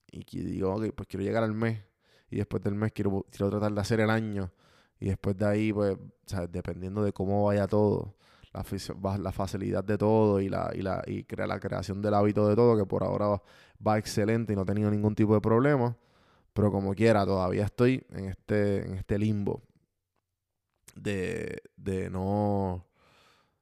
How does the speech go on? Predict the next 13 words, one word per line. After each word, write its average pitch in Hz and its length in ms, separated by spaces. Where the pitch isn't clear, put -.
pues, - 180
de, 98 200
de, 90 260
de 98 180
ver 104 180
cómo 135 240
me 131 100
va. 170 220
Y, 92 1000
y 107 80
sinceramente, 117 800
por 98 140
lo, 95 340